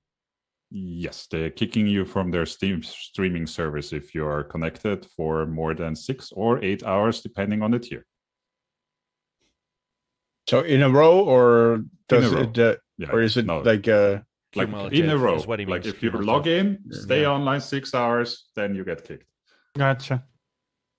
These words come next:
Speaker 4: And
Speaker 2: So
Speaker 4: this
Speaker 2: what
Speaker 4: is
Speaker 2: is,
Speaker 4: the mode
Speaker 2: what is the
Speaker 4: where
Speaker 2: downtime you're allowed?
Speaker 3: I, it sounds
Speaker 1: There's
Speaker 3: like
Speaker 1: a
Speaker 3: you can just kick you
Speaker 1: immediately.
Speaker 3: right back on.
Speaker 1: Yeah, immediately.
Speaker 2: Okay.
Speaker 3: So it just interrupts your game. It just stops you from having fun.
Speaker 1: Yes. Well, it stops you from, yeah,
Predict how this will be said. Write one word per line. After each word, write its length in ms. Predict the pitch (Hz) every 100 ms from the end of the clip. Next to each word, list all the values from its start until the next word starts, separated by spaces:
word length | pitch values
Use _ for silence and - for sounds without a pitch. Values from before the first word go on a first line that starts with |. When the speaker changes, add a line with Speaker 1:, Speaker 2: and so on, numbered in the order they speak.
| _ _ _ -
Speaker 4:
And 100 | 160
Speaker 2:
So 60 | 156
Speaker 4:
this 80 | 196
Speaker 2:
what 100 | 233
Speaker 4:
is 80 | 139
Speaker 2:
is, 40 |
Speaker 4:
the 60 | 185
mode 400 | 165 170 175 156
Speaker 2:
what 120 | 127
is 120 | 131
the 80 | 143
Speaker 4:
where 100 | 151 - 127
Speaker 2:
downtime 280 | 117 104
you're 140 | 104 101
allowed? 380 | 95 95 98 - _ _ _ _ _ _ _ -
Speaker 3:
I, 140 | 151 160
it 160 | 165
sounds 140 | 208 233
Speaker 1:
There's 100 | 240
Speaker 3:
like 200 | 214 131
Speaker 1:
a 20 |
Speaker 3:
you 100 | 175
can 220 | 147 156
just 340 | 113 143 - -
kick 280 | 170 147 160
you 60 |
Speaker 1:
immediately. 500 | 151 147 120 107 95
Speaker 3:
right 100 | 87
back 200 | 95 92
on. 180 | 98 80 - -
Speaker 1:
Yeah, 160 | - - _ _ _ 85
immediately. 360 | 73 67 65 -
Speaker 2:
Okay. 220 | 123 - 98
Speaker 3:
So 220 | - 208
it 40 | 202
just 280 | 214 254
interrupts 400 | 240 190 151 147 143
your 100 | 110
game. 320 | 123 82 76
It 140 | 156
just 340 | 120 131 214 -
stops 340 | - 175 -
you 60 | 151
from 160 | 147
having 300 | 127 120 107
fun. 260 | 98 117 78 -
Speaker 1:
Yes. 380 | 110 - - _ _ _ _ - - _ -
Well, 220 | 127 127
it 100 | 127
stops 400 | - - 120 -
you 160 | 117 107
from, 400 | - 98 92 87
yeah, 120 | 78